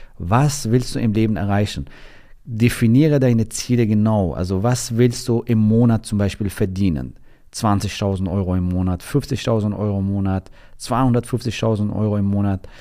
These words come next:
ein ortsunabhängiges Business aufbauen, eine, äh, riesen Community von Traumkunden aufbauen, fantastische Premium-Angebote entwickeln,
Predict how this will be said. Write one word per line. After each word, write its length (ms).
ein 180
ortsunabhängiges 720
Business 420
aufbauen, 800
eine, 380
äh, 140
riesen 340
Community 840
von 400
Traumkunden 640
aufbauen, 800
fantastische 500
Premium-Angebote 920
entwickeln, 640